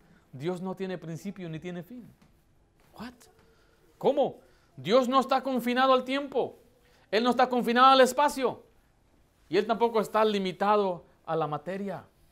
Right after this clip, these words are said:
Eso fue algo que, pff, mi cerebro se explotó. Pero la respuesta fue buena. Wow. A, otra ocasión le dije,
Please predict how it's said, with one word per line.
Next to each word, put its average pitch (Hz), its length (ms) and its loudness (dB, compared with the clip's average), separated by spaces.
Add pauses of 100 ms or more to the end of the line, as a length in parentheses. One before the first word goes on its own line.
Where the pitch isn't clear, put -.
(380)
Eso 156 280 -8
fue 156 180 -4
algo 151 200 -2
que, 127 180 -10
pff, - 880 -14
mi 147 120 -10
cerebro 131 380 -8
se 127 120 -14
explotó. - 440 -20 (960)
Pero 151 160 -6
la 139 60 0
respuesta 135 680 -8 (1600)
fue 135 140 -10
buena. 160 360 -12 (580)
Wow. - 100 -20 (1080)
A, 135 140 -4
otra 156 420 0
ocasión 170 280 -4
le 180 60 2
dije, 160 240 -2